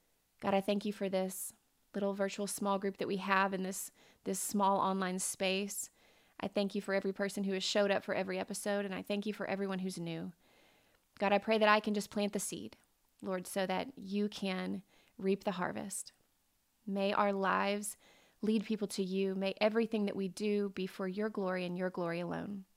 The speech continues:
Thank you, Lord. We love you. We worship you in Jesus' name.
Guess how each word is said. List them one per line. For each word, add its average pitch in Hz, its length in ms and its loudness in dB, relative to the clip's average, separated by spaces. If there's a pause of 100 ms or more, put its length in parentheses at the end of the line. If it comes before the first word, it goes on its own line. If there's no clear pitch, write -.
(1000)
Thank 196 280 -2
you, 202 80 -2
Lord. 190 320 -6
We 196 80 -2
love 196 260 0
you. 202 140 0
We 190 80 0
worship 185 480 -4
you 190 80 -4
in 190 100 -4
Jesus' 202 400 -4
name. 202 300 -8